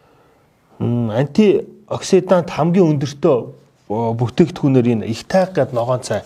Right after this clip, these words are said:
гарсан байдаг юм байна. Тэгэхээр энэ хавдраас урьдчилан сэргийлэх ийм одоо үйлчилгээтэй гэж ингэж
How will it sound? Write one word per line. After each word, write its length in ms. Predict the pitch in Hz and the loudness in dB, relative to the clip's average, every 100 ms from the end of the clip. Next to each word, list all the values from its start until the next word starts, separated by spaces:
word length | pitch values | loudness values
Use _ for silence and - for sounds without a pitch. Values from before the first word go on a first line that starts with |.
| - - - - - - - | -12 -20 -20 -20 -20 -20 -16
гарсан 280 | - - 139 | -8 -2 0
байдаг 240 | 117 107 113 | 0 -2 -6
юм 100 | 104 | -4
байна. 300 | 104 101 95 | -4 -6 -12
Тэгэхээр 300 | - - 117 | -6 -2 0
энэ 200 | 117 117 - _ _ _ _ _ _ _ | -2 -6 -10 _ _ _ _ _ _ _
хавдраас 480 | - 131 135 190 131 | -4 -2 0 0 2
урьдчилан 320 | 123 - 202 | -2 -2 -4
сэргийлэх 480 | 165 131 120 110 107 - - - - - - | -2 -2 -4 -4 -10 -18 -20 -20 -20 -18 -4
ийм 240 | 117 139 113 | 0 0 0
одоо 240 | - 107 | -2 -2
үйлчилгээтэй 600 | 101 - - 101 - 123 95 | -4 -8 -8 -6 2 2 2
гэж 200 | 92 92 | -6 -12
ингэж 180 | 92 | -14